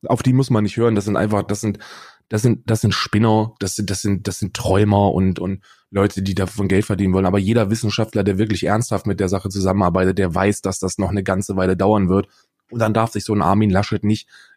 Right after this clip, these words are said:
ähm, Anfang November dahinstellen und sagen, ja, also, ähm, meine sehr verehrten Mitbürger, N-R-Wählerinnen und, äh, Innen, Innen,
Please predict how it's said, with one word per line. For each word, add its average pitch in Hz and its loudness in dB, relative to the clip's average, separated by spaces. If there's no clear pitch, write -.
ähm, 104 0
Anfang 117 -2
November 104 2
dahinstellen 98 -2
und 92 -4
sagen, 98 -2
ja, 117 2
also, 117 0
ähm, 104 0
meine 104 0
sehr 110 0
verehrten 117 0
Mitbürger, 143 0
N-R-Wählerinnen 139 2
und, 127 -2
äh, 127 2
Innen, 214 0
Innen, 226 0